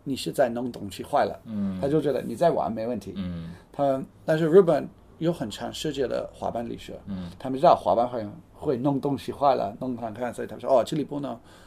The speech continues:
Speaker 1: 玩滑板。”
Speaker 2: 但是他们的保安是会很，很厉害吗？就是，“啊，不行，马上走”，还是很客气的跟你讲什么的这种？
Speaker 1: 呃，他就是，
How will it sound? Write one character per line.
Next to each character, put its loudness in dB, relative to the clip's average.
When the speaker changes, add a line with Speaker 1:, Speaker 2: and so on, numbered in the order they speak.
Speaker 1:
玩 0
滑 -6
板。” 0
Speaker 2:
但 6
是 0
他 2
们 2
的 6
保 6
安 6
是 0
会 0
很， -4
很 -4
厉 0
害 0
吗？ 0
就 -2
是 2
，“啊， 2
不 -8
行， -2
马 -2
上 -4
走”， 0
还 0
是 0
很 -8
客 0
气 -6
的 -6
跟 -8
你 -6
讲 -10
什 -16
么 -18
的 -18
这 -14
种？ -2
Speaker 1:
呃， 12
他 4
就 2
是， -8